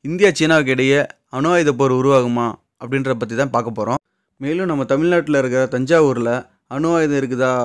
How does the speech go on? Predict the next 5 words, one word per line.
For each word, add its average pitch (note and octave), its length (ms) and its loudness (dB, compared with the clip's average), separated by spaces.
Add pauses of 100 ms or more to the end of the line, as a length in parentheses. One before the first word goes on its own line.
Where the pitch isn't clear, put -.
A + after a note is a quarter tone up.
அப்படிங்கிறதையும் B2 580 -6
பார்க்குறோம். A2+ 320 -8 (420)
உண்மைதான், C3 420 -6 (500)
நம்ம C3 160 -8
தஞ்சாவூர்ல C3+ 580 -2